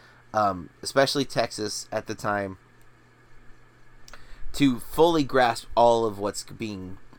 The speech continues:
said here. Um, I am very familiar with coming-of-age stories, and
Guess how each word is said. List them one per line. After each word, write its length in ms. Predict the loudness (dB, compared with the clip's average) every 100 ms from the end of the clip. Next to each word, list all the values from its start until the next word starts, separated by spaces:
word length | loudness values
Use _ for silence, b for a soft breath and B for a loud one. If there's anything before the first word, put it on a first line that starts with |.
| -14
said 360 | -6 -2 -2
here. 320 | -4 -10 -10 -12 b b b 0
Um, 240 | 0 0
I 140 | 0 0
am 400 | 2 2 2 0
very 300 | 2 4 2
familiar 300 | 0 0 0
with 100 | 0
coming-of-age 540 | -2 -2 -2 -2 -2
stories, 520 | -4 -4 -2 -2 -6 -8
and 440 | -6 -6 -6 -10